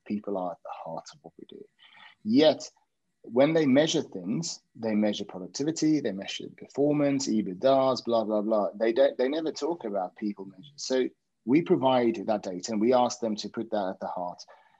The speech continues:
You know, if you have dashboards or intranets in your workplace or on your, on your screens, put your stats up there. They, you know, it's all real-time data. It's very friendly, soft in the eye,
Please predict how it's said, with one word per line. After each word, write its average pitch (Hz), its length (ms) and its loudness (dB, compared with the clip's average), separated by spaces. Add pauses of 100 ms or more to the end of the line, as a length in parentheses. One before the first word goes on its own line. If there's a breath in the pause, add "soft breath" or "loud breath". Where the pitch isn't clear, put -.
(160)
You 101 80 -10
know, 95 80 -6
if 98 160 -6
you 151 100 2
have 127 200 0
dashboards 120 640 -2
or 101 60 -4
intranets 123 720 -2 (400 soft breath)
in 110 120 0
your 110 120 0
workplace 120 580 0
or 104 100 -2
on 101 80 -4
your, 101 260 -4
on 98 100 -6
your 101 100 -4
screens, 120 340 -4
put 190 260 -2
your 156 200 2
stats - 340 -2
up - 200 -2
there. 90 100 -6
They, 101 120 -2
you - 280 -6
know, 113 40 -2
it's 107 120 -6
all 160 140 2
real-time 143 400 0
data. 131 340 -2
It's 117 140 -8
very 131 200 4
friendly, 127 420 -2
soft - 360 -4
in 123 80 -6
the 117 140 0
eye, 117 280 2